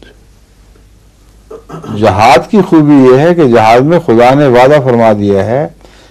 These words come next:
कि ताकत हो ना हो, जब हम इजाजत देते हैं तो ताकत भी हम मुहैया करेंगे।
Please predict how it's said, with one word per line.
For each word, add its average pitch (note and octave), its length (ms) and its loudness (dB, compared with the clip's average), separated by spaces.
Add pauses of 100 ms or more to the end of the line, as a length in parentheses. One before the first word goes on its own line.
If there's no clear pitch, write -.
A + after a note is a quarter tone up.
(120)
कि A2 100 -6
ताकत B2+ 380 -2 (140)
हो D3 200 4
ना F3 160 2
हो, F#2+ 280 -4 (1300)
जब G2+ 300 0
हम D3 300 0
इजाजत D3+ 420 2
देते C#3 360 0
हैं E3+ 220 0
तो C#3+ 160 -2
ताकत C3 320 -2
भी E3+ 180 0
हम D#3 180 0
मुहैया A2+ 380 0
करेंगे। D2 380 -12